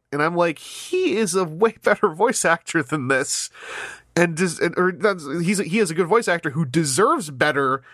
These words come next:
stuff to work with than this. And so I'm, I'm really hyped that he's in this Netflix stuff 'cause he deserves it. Jason Marnocha does as well, but Jason Marnocha eventually got given enough material where it's like,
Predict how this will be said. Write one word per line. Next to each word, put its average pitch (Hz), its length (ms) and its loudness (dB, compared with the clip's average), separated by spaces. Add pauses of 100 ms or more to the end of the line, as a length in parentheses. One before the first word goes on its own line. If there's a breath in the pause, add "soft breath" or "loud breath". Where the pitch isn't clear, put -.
(160 loud breath)
stuff 180 280 2
to 170 100 -2
work 269 240 0
with 127 280 0
than 123 200 0
this. 117 420 -2
And 135 240 -2
so 135 200 0
I'm, 127 260 -2
I'm 131 240 -2
really 135 260 0
hyped 120 220 0
that 107 120 -6
he's 110 200 -2
in 117 100 -2
this 110 140 -6
Netflix 110 360 -2
stuff - 300 -4
'cause 117 160 -4
he 240 240 2
deserves 127 500 -2
it. - 120 -12 (200 loud breath)
Jason 254 280 2
Marnocha 208 340 2
does 170 160 2
as 127 120 -8
well, 127 340 2 (200 loud breath)
but 139 120 2
Jason 240 280 0
Marnocha 170 600 0 (640 soft breath)
eventually 180 560 2
got 156 220 0
given 156 260 0
enough 151 240 0
material 143 400 0
where 131 100 0
it's 131 140 -2
like, 139 180 -2